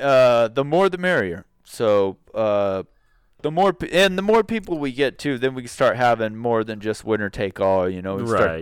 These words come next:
Speaker 1: doing a
Speaker 2: start
Speaker 1: couple of
Speaker 2: doing,
Speaker 1: second
Speaker 2: like,
Speaker 1: and
Speaker 2: second and thirds at least. S-, you know, like,
Speaker 1: Yeah,
Speaker 2: third gets their money
Speaker 1: exactly.
Speaker 2: back or whatever.
Speaker 1: Exactly.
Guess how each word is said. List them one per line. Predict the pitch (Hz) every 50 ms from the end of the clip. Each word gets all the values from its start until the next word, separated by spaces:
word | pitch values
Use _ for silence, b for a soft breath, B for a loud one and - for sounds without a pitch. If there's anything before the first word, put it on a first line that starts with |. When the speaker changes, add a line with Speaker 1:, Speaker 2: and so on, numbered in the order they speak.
| 110 110
Speaker 1:
doing | 104 101 95
a | 90
Speaker 2:
start | - - - 90
Speaker 1:
couple | 92 104 101
of | 98
Speaker 2:
doing, | 92 90 87 87
Speaker 1:
second | 110 104 85
Speaker 2:
like, | 82 113
Speaker 1:
and | 107 104 98
Speaker 2:
second | 101 90 - 87 82
and | 80 82 82
thirds | 92 82 82 85 80 -
at | 55 - 64
least. | 85 85 85 85 - - - - b b b b b b b b b - _ _ _ _
S-, | - - - - _
you | - 117 117
know, | 107 104 107
like, | 101 101 107
Speaker 1:
Yeah, | 131
Speaker 2:
third | 135 135 123 107 104
gets | 107 95 -
their | 104 110
money | 107 101 98 92 85
Speaker 1:
exactly. | - 90 87
Speaker 2:
back | 85 85 87 87 - 82
or | 85
whatever. | 87 85 82 80 80 78 78 80 82 82 b b b b b b b b b b b b b b _ _ _ _ _ _ _ -
Speaker 1:
Exactly. | 131 131 120 110 110 117 110 104 101 101 - - 90 85 92 110